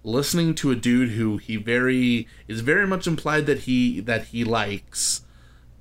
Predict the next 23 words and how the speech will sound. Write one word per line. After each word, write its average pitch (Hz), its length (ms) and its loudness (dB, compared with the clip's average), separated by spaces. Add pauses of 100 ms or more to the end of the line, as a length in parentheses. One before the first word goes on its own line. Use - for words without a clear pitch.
(400)
talk 156 380 0
about 123 480 0 (120)
another, 117 840 0
like, 113 260 -4
you 120 80 -6
know, 104 340 -2
uh, 92 100 -12 (180)
talk 131 240 -4
about 120 240 -2
wine, 123 320 0 (300)
and 160 160 2
you 175 100 2
just, 214 340 0 (160)
you 180 80 2
see 220 300 0
his 196 200 0
defenses 127 800 -2
drop, 98 420 -10 (280)
and 151 140 0
you 165 100 2
see 202 220 0
that, 143 220 0
like, 123 200 -2